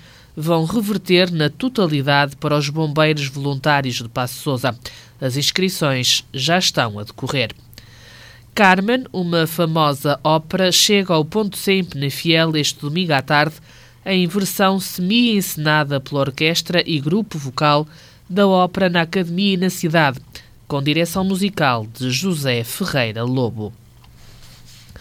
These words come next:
O município de Lousada dá continuidade à organização de feiras de produtos locais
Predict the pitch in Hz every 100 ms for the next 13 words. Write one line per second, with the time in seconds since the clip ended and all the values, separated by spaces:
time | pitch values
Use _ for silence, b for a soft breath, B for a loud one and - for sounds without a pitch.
0 | B B B B - 285 285 262 240 214
1 | 220 185 208 196 214 196 170 135 123 135
2 | 139 139 135 151 160 156 151 156 165 196
3 | 165 160 190 214 180 170 160 170 160 170
4 | 160 - - 151 175 208 143 131 139 135
5 | 165 165 - 123 156 156 -